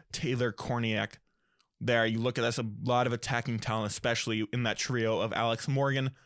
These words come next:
Sydney Leroux, Marta playing under her. That's a very talented Orlando team. Now it's an odd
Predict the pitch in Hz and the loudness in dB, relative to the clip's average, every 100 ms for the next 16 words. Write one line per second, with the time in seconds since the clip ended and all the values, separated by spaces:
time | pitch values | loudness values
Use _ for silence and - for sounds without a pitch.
0 | _ - 131 120 113 107 123 123 120 _ | _ -2 0 0 0 0 0 0 -4 _
1 | 110 110 - 110 - 113 110 - 120 110 | -2 0 -2 -4 -2 -2 0 0 0 0
2 | 110 117 110 - _ _ _ _ _ _ | 2 2 0 -2 _ _ _ _ _ _
3 | _ _ _ _ 113 120 139 117 123 120 | _ _ _ _ 0 2 0 0 0 0
4 | - 113 120 123 113 117 127 127 120 127 | -2 -2 -2 -2 -2 0 0 0 0 0
5 | 120 135 139 156 - 139 143 | 2 0 0 -4 -2 0 2